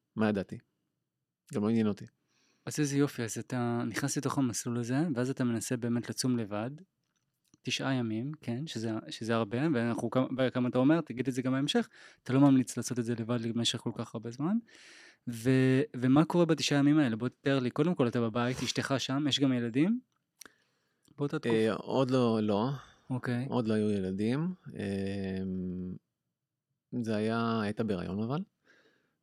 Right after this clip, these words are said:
Speaker 1: ו-, וכן, הייתי מאוד מאוד חלש ומאוד כאוב. אה,
Speaker 2: כאוב?
Speaker 1: כן,
Speaker 2: כאבים פיזיים,
Speaker 1: כאבים,
Speaker 2: כאילו?
Speaker 1: כן,
Speaker 2: מהמם.
Speaker 1: כן, כאבים התגברו במהלך הצום, זה היה
Speaker 2: התגברו.
Speaker 1: וואו, זה היה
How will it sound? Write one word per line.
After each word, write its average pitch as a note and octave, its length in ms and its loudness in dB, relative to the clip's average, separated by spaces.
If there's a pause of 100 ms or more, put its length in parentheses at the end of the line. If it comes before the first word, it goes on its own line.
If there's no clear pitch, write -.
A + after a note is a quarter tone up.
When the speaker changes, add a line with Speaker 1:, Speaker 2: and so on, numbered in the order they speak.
(120)
Speaker 1:
ו-, G2+ 520 -6 (640)
וכן, D#3 380 -2
הייתי G2+ 240 -4
מאוד G2+ 260 -2
מאוד A2 140 0
חלש G2+ 460 -4
ומאוד F#2 300 -6
כאוב. F#2 480 -6 (440)
אה, - 60 -14 (640)
Speaker 2:
כאוב? C3 420 -2 (920)
Speaker 1:
כן, C3+ 100 -2
Speaker 2:
כאבים C#3+ 180 4
פיזיים, D3 360 0
Speaker 1:
כאבים, G#3 100 -2
Speaker 2:
כאילו? F#3+ 200 -2 (100)
Speaker 1:
כן, F#2+ 260 -2
Speaker 2:
מהמם. A#2+ 180 -4
Speaker 1:
כן, G#2+ 160 -4 (100)
כאבים G#2 300 -4
התגברו G#2 420 0
במהלך G2+ 300 -6
הצום, G2+ 500 -6
זה A#2 140 -14
היה A2+ 280 -8 (340)
Speaker 2:
התגברו. C#3+ 460 -4 (580)
Speaker 1:
וואו, D2+ 320 -4
זה - 120 -14
היה E2+ 280 -6